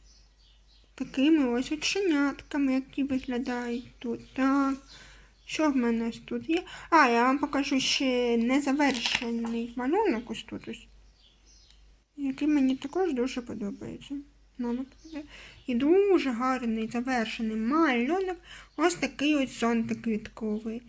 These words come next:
Це я вам посилаю, е, те, щоб у вас завжди були квіти, незважаючи ні на яку погоду. Ось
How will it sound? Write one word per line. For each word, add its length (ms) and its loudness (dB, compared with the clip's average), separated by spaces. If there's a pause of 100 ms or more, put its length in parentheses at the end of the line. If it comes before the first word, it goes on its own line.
(400)
Це 180 4
я 120 4
вам 220 0
посилаю, 960 2 (840)
е, 140 -4 (160)
те, 300 4
щоб 540 -2
у 80 0
вас 280 0
завжди 400 -2
були 280 -2
квіти, 600 -4
незважаючи 1200 0
ні 320 0
на 360 2
яку 240 -4
погоду. 580 -6 (1800)
Ось 340 -4